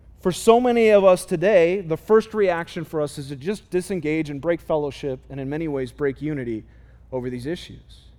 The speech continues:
to just kinda take our ball and go home. And look, I think when Paul talks about us being children and infants,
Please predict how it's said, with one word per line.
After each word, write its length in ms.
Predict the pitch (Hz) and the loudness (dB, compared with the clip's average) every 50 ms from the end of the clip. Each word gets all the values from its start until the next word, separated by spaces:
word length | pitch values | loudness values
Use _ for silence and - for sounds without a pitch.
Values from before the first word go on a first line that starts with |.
| - - - - - - _ - _ - - | -20 -20 -20 -20 -20 -20 _ -20 _ -10 -6
to 60 | 160 | -4
just 160 | 180 185 - | -4 -4 -4
kinda 160 | 208 196 180 | -4 -4 -4
take 280 | 151 - - 202 185 - | -4 -4 -2 -2 0 0
our 120 | 185 175 | 0 0
ball 280 | 156 147 165 165 156 156 | 2 2 2 2 2 0
and 100 | 156 151 | -2 -2
go 160 | 147 143 139 127 | -2 -2 -2 -2
home. 240 | 139 196 208 165 | -2 -4 -4 -4
And 100 | 139 139 | -6 -4
look, 240 | 160 190 156 - - - - - - - | -2 -2 -2 -2 -6 -14 -20 -20 -10 -6
I 80 | - 180 | -4 -4
think 260 | - - 220 214 - 202 | -2 -2 -4 -2 -2 -2
when 100 | 180 160 | -2 -2
Paul 240 | - - 202 202 | 0 2 2 2
talks 340 | 190 - - 185 196 196 - | 2 0 0 0 0 0 -2
about 260 | 220 190 208 202 190 | -2 2 4 4 4
us 120 | 190 180 - | 2 0 -2
being 220 | - 170 156 139 | -2 -4 -4 -4
children 640 | - - - - 190 196 202 175 202 208 196 196 196 | -8 -8 -4 0 0 0 0 0 0 -4 -4 -4 -8
and 160 | - 151 143 143 | -8 -10 -10 -8
infants, 640 | 151 170 190 190 - 233 233 240 - - - - | -8 -8 -8 -8 -10 -10 -12 -12 -14 -18 -18 -20